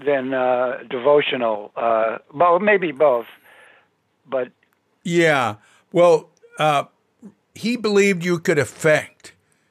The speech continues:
Speaker 2: the, the existence, the phenomena,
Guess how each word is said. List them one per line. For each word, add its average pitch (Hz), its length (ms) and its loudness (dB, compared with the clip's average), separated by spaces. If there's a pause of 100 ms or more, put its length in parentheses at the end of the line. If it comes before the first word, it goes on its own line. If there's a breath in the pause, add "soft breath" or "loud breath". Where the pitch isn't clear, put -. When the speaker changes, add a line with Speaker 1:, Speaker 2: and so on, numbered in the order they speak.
(1300)
Speaker 2:
the, 127 460 -6 (560)
the 120 420 -8 (500)
existence, 117 1080 -6
the 110 180 -10
phenomena, 117 840 -6